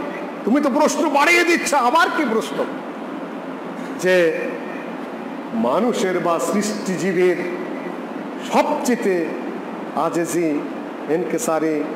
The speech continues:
বিনয়, নম্রতা, দাসত্ব প্রকাশের ভঙ্গিটা কি? সাধু বাবা কতক্ষণ চুপ করে থেকে চিন্তা করে ধীর স্থির হয়ে বললেন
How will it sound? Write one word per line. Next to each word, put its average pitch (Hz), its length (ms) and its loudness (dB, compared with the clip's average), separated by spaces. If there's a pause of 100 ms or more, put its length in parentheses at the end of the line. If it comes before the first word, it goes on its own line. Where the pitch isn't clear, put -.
(460)
বিনয়, 165 520 6 (640)
নম্রতা, 165 640 2 (440)
দাসত্ব 226 760 2
প্রকাশের 180 680 0 (440)
ভঙ্গিটা 262 500 6
কি? 247 180 2 (2250)
সাধু 180 420 4
বাবা 170 280 6 (120)
কতক্ষণ 190 580 2 (120)
চুপ 214 480 4
করে 180 140 2
থেকে 165 480 2 (680)
চিন্তা 175 460 2
করে 165 420 4 (520)
ধীর 156 440 2
স্থির 156 500 0
হয়ে 156 220 2
বললেন 151 680 2